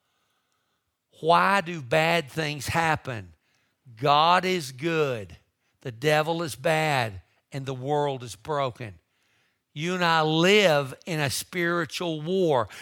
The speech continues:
The devil is an equal opportunity hater.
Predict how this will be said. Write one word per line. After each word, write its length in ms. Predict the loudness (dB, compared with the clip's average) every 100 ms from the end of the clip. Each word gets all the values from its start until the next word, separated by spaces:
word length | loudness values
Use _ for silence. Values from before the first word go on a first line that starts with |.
| -6
The 120 | -4
devil 640 | -2 2 4 4 4 0 0
is 200 | 0 -2
an 160 | -6 -6
equal 580 | -2 0 -2 -4 -6 0
opportunity 840 | 0 0 -4 -8 -8 -8 -6 -4
hater. 500 | 0 0 0 -2 -6